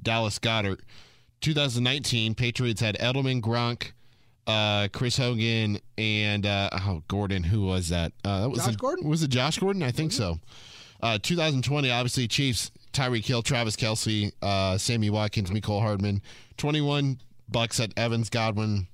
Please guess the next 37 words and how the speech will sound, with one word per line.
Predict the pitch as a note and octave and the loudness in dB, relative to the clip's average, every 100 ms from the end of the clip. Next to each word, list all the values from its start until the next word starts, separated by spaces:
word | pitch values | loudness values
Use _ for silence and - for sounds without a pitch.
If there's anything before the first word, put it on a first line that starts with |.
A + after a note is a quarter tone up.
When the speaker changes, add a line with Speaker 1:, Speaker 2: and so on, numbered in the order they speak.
| - - - | -18 -20 -10
Speaker 1:
Antonio | - C3 A#2 | -2 0 2
Brown, | A2 A2 G2 | 2 0 0
Gronk. | G#2+ A2+ G#2+ | 0 0 0
And | A2 | 0
then | G#2 | 2
last | A2 A2+ - | 2 0 0
year, | A#2 G#2+ F#2+ - - - - - - | 0 0 -2 -8 -16 -18 -20 -16 -4
uh, | A2 G#2+ G#2 | 0 0 0
the | |
Rams | G#2 G#2+ G2+ | 0 0 0
had | A2 G2+ F#2 E2+ | 0 0 0 -2
Cooper | - B2 A#2 | -2 -2 0
Kupp, | A#2+ A2 - - A2 | 0 -2 -4 -8 -4
Odell | A2+ A2+ | 0 0
Beckham | G2+ A2 G2+ | 0 0 0
Junior. | F#2 G#2+ G#2+ G#2 G2 - - - | 0 2 2 2 0 -4 -8 -2
Uh, | F#2+ F#2 F2+ | 2 2 2
and, | G#2 | 0
of | G2+ | -2
course, | - G#2 - | 0 0 2
they | G#2+ | 0
had | G2+ | 2
their | G2+ | 0
two | - A2 | 0 0
running | G#2 G#2 | 0 0
backs | G2+ G2+ - | 2 0 0
in | G2 | 2
Henderson | G#2+ G#2 G#2 - G#2+ | 2 2 2 2 0
and | F#2+ | 2
Akers, | G2 G2+ F#2+ G2 - | 0 0 0 -2 -2
plus, | G#2+ G2+ F#2 - - - - - - - | -2 0 0 -4 -10 -18 -20 -20 -20 -6
uh, | G#2 F#2+ | -2 0
Tyler | A#2+ G#2+ G2 | 2 2 2
Higbee. | A2 G#2 | 0 0
So | G2+ G#2+ | 0 0
it's | A2 | 0
like, | B2 G2+ | 0 -2